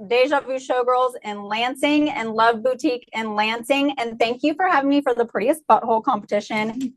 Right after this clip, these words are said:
It was lit. Woo! Good job, everyone. And now for week seventeen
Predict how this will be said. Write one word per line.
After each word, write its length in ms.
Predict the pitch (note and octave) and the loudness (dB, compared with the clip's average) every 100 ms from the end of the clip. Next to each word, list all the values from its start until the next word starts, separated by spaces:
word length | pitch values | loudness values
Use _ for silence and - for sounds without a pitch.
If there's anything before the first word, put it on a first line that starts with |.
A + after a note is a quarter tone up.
| _ _ - | _ _ -12
It 80 | F#3+ | -6
was 140 | F#3+ | -4
lit. 160 | - - _ - - - - | -4 -6 _ -20 -20 -12 0
Woo! 1700 | A#4+ D5+ - F#5 F#5 F#5+ F#5+ F#5+ F#5+ F#5 F#5 F#5 F#5 F5+ D5 G#3 - - | 8 12 12 12 12 10 10 10 10 10 8 6 8 10 8 6 -2 2
Good 120 | D4 | 6
job, 220 | C#4+ C#4 | 8 8
everyone. 680 | C#4+ C#4 D4 D4 C#4+ C#4+ D4 _ _ - | 6 4 2 4 4 4 0 _ _ -6
And 80 | C#4 | 0
now 140 | B3+ | 2
for 120 | B3+ | 2
week 200 | C4 C4+ | -2 -4
seventeen 1080 | - - B3 C4 D4 D4 D4 C4+ C4+ D4 | -8 2 4 4 0 0 -2 -2 0 0